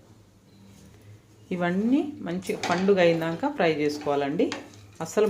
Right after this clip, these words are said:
మాడొద్దు. ఇవన్నీ మంచిగా విడివిడిగా ఒక్కొక్కటి కూడా మంచిగా ఫ్రై చేసుకోవచ్చు అండి. ఇట్లా అన్నీ ఒకసారి కూడా ఫ్రై చేసుకోవచ్చు, కానీ మాడకుండా చూసుకోవాలి, పండుగ అయ్యేటట్టు ఫ్రై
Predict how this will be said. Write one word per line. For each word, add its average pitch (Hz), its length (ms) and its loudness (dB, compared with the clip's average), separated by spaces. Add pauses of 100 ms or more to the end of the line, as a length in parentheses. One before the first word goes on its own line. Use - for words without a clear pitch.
మాడొద్దు. 156 420 2 (3750)
ఇవన్నీ 196 440 2
మంచిగా 190 320 2 (140)
విడివిడిగా 196 420 8 (120)
ఒక్కొక్కటి 180 420 -4
కూడా 208 220 2
మంచిగా 170 340 -4
ఫ్రై 165 120 2 (140)
చేసుకోవచ్చు 151 560 -4
అండి. 175 180 -2 (120)
ఇట్లా 190 240 2
అన్నీ 160 180 -2
ఒకసారి 151 400 -2
కూడా 196 120 -2 (100)
ఫ్రై 151 120 0 (120)
చేసుకోవచ్చు, 135 540 -4 (1600)
కానీ 190 180 0 (100)
మాడకుండా 175 480 2
చూసుకోవాలి, 165 460 -2 (100)
పండుగ 156 300 -2
అయ్యేటట్టు 151 300 -4 (100)
ఫ్రై 147 140 2